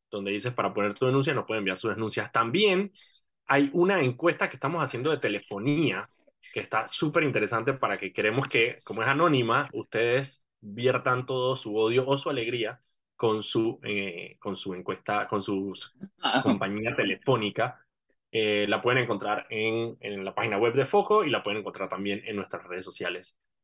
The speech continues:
Speaker 1: eh, para que la llenen. Ahorita la vamos a estar posteando nuevamente en, en Twitter y en Instagram para que la puedan, eh, llenar. Pueden también, eh, este programa se transmite en vivo por el canal de YouTube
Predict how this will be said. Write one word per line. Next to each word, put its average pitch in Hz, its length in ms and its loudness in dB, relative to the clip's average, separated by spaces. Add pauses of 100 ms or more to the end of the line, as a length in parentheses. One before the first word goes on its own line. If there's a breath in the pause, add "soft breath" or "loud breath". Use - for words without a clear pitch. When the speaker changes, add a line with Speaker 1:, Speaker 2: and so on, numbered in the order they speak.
Speaker 1:
eh, 82 440 -12
para 82 220 -8
que 82 80 -14
la 80 260 -8
llenen. 85 460 -8 (220)
Ahorita 95 220 -6
la 95 80 0
vamos 95 120 -2
a 95 40 -4
estar - 180 -8
posteando 95 380 -6
nuevamente 92 680 -6
en, 87 60 -8 (220)
en 90 180 -18
Twitter 107 320 -4
y 101 80 -4
en 90 80 -6
Instagram 95 400 -6
para - 160 -8
que - 80 -18
la 80 140 -8
puedan, 87 300 -8 (500)
eh, 82 360 -10
llenar. 87 360 -6 (1400)
Pueden 127 340 4
también, 107 500 0
eh, 113 400 2
este 113 140 -4
programa 117 200 2
se 123 100 -2
transmite 101 280 -4
en 117 80 -4
vivo 135 240 4
por 107 100 -2
el 95 80 -2
canal 98 220 -4
de 104 100 -2
YouTube 107 300 -4